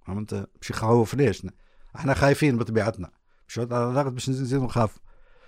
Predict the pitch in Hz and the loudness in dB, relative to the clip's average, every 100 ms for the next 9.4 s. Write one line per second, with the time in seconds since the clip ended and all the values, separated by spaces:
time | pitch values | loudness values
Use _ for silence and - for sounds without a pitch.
0 | - - - - - - - 139 - - | -20 -20 -20 -20 -20 -18 -4 -2 -2 -2
1 | 127 147 135 - 120 101 123 135 123 131 | 2 4 4 4 2 2 2 2 2 2
2 | 131 131 131 139 135 135 135 123 127 131 | 2 0 2 4 4 2 0 2 2 2
3 | 135 120 113 127 135 113 110 113 113 110 | 2 0 0 4 4 4 0 0 -2 -2
4 | 101 - 104 107 113 110 107 98 - - | -4 -4 -4 -2 -2 0 -2 -8 -16 -20
5 | - - - - 120 123 - 117 156 165 | -20 -20 -16 -6 -4 -2 0 2 2 0
6 | 170 147 160 151 123 - 123 123 131 117 | 0 0 2 0 -2 -4 -2 0 0 0
7 | 131 120 110 117 110 104 95 107 120 113 | 0 -2 -4 -2 -2 -2 -2 -2 -2 -4
8 | - 110 107 104 101 95 120 127 110 - | -4 -4 -2 -4 -4 -2 -2 -2 -4 -8
9 | 101 98 95 | -8 -8 -10